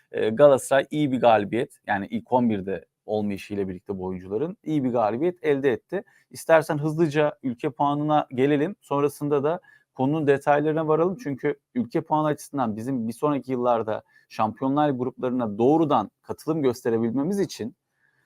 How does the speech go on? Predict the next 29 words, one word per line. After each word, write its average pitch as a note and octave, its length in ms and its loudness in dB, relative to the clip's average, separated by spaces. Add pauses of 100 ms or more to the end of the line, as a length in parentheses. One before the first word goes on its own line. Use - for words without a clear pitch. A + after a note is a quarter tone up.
(600)
ilk E3 260 0
onda D#3 280 4
olmamız C3 420 2
gerekiyor G2 540 -4
ve D#3 80 0
Galatasaray D3+ 520 0
dün F#3+ 120 0
aldığı C#3 320 2
galibiyetle G#2+ 580 0
birlikte F#2 220 -8
ilk F#3+ 280 -4
hafta C#3+ 300 2
iki D3 240 -8
galibiyet, D3+ 580 2 (460)
biliyorsun, C3 500 -4
iki C#3 220 -4
beraberlik G#2 520 2
gelmişti. F#2 460 -8
Geçtiğimiz C#3+ 460 -2
hafta C#3+ 280 0
takımlarımız C#3 560 -4
dört C3 320 -2
dört C#3 220 0
yaptılar. B2 460 -4 (320)
Şimdi E3 220 -4
de D3+ 80 4
Galatasaray'ın D3+ 460 2
galibiyetiyle C#3 640 2
birlikte A#2+ 480 -4